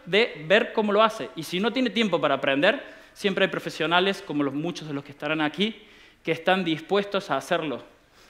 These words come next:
y que saben hacerlo. ¿Alguna pregunta más?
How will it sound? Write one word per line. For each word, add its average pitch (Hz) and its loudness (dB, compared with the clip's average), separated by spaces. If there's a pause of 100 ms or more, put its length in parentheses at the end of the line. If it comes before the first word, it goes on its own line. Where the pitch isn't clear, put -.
y 165 -8
que 160 -6
saben 165 4
hacerlo. 104 -12 (1700)
¿Alguna 175 -6
pregunta 175 -2
más? 214 -2